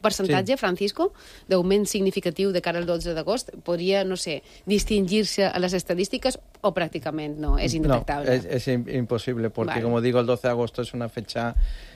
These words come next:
Speaker 2: Que
Speaker 1: És que és clau, no? És
Speaker 2: Sí,
Speaker 1: el,
Speaker 2: la podíamos,
Speaker 1: el, el
Speaker 2: sí.
Speaker 1: pic de la temporada
Speaker 2: Esa
Speaker 1: turística.
Speaker 2: <laughs>
Speaker 1: És, <laughs> se pot analitzar en un
Speaker 2: Sí,
Speaker 1: global,
Speaker 2: yo
Speaker 1: ¿no?
Speaker 2: lo que sí veo positivo,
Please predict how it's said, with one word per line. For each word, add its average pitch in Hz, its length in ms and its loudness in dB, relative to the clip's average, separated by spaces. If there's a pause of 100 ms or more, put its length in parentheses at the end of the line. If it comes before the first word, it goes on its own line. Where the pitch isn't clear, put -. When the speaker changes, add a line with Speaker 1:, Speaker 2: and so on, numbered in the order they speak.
(180)
Speaker 2:
Que - 120 4
Speaker 1:
És 226 80 6
que 226 80 6
és 214 80 6
clau, 180 400 2
no? 175 180 0
És 190 140 2
Speaker 2:
Sí, 190 60 2
Speaker 1:
el, 143 200 4
Speaker 2:
la - 100 2
podíamos, 156 300 4
Speaker 1:
el, - 60 0
el 214 60 0
Speaker 2:
sí. 185 80 4
Speaker 1:
pic 170 200 4
de 254 60 -2
la 220 100 0
temporada 208 440 6
Speaker 2:
Esa 156 240 2
Speaker 1:
turística. 180 380 0
Speaker 2:
<laughs> - 0 -
Speaker 1:
És, 202 280 2
<laughs> 226 1040 -2
se 220 100 0
pot 208 140 0
analitzar 214 420 -2
en 208 60 -6
un 208 100 -6
Speaker 2:
Sí, 202 60 -4
Speaker 1:
global, 151 300 0
Speaker 2:
yo 180 280 2
Speaker 1:
¿no? 165 240 -4
Speaker 2:
lo 143 60 2
que 131 100 -8
sí 180 140 -2
veo 185 160 2
positivo, 175 580 -4